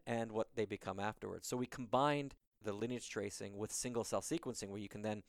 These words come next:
purify the tomato positive cells and then do single cell sequencing to ask what are these cells before, and then you can also do that afterwards.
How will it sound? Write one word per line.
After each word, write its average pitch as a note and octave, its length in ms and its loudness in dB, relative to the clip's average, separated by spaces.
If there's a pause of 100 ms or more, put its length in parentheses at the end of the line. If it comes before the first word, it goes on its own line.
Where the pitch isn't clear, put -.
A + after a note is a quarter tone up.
(260)
purify A#2 480 8
the G2+ 140 0
tomato A2 380 2
positive G2+ 460 4
cells C3+ 420 4 (300)
and G#2+ 120 -4
then G#2 100 0
do A2 100 -2
single G#2+ 280 0
cell G#2 160 2
sequencing G#2 440 -4
to A2 80 6
ask G2+ 180 6
what G#2+ 280 8
are G#2+ 100 4
these G2 160 -4
cells G2 520 0
before, D#3 440 4 (280)
and G#2 80 -8
then G#2+ 60 -2
you G#2 80 -4
can A2 120 -2
also G#2 220 4
do G2 120 -6
that F#2+ 160 4
afterwards. F#2+ 720 -6